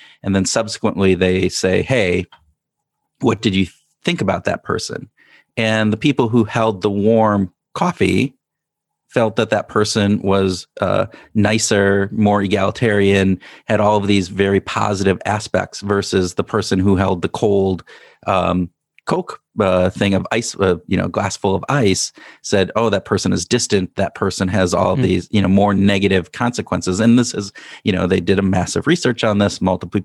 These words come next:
Speaker 1: people, and it was a significant, you know, perspective. And if you ask them, it's like, you know,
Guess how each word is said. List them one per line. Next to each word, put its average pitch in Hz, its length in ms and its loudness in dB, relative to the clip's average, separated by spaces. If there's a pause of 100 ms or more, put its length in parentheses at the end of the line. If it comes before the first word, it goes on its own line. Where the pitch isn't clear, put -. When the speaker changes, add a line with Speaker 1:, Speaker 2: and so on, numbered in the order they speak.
Speaker 1:
people, 107 480 0 (300)
and 113 160 2
it - 80 -2
was 135 160 0
a 127 60 2
significant, 107 680 0 (400)
you 107 180 0
know, 87 120 0
perspective. - 640 -2
And 104 120 4
if 113 120 -2
you 127 180 2
ask 139 320 -4
them, 92 300 2
it's - 160 -4
like, 104 200 -2 (300)
you 117 80 0
know, 101 240 2